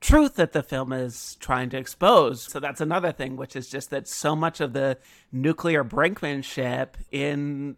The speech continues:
between the U S and the Soviet Union, yeah, there were all these, like, Nazis behind the scenes, literal Nazis who had been extracted from Germany in forty-five through Operation Paperclip.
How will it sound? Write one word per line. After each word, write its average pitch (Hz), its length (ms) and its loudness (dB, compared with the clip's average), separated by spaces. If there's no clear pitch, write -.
between 139 420 -4
the 131 120 -4
U 127 140 0
S 139 220 -4
and 131 120 -6
the 131 60 -6
Soviet 135 480 -2
Union, 139 540 0
yeah, 185 320 6
there 143 200 2
were 156 100 4
all 139 220 2
these, 160 360 -2
like, 151 400 -6
Nazis 143 680 -6
behind 135 500 -4
the 147 60 -4
scenes, 147 540 -4
literal 151 360 0
Nazis 147 720 -4
who 120 200 -6
had 127 220 -4
been 135 340 -4
extracted 139 880 -4
from 139 360 -2
Germany 143 680 -4
in 135 320 -6
forty-five 143 800 -4
through 160 400 -4
Operation 143 720 -2
Paperclip. 127 720 -4